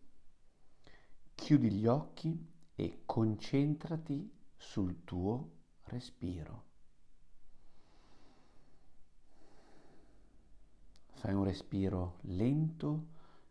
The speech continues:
e profondo, rilassati, concentrandoti sul tuo respiro,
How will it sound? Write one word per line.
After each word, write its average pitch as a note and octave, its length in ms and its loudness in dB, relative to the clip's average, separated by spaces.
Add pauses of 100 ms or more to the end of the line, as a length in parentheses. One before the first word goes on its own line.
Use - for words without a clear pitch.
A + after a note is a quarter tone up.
(220)
e A2 100 0
profondo, G2+ 920 0 (1160)
rilassati, - 920 -2 (680)
concentrandoti B2 1200 2
sul - 440 -4
tuo B2+ 480 2 (340)
respiro, G#2+ 840 -6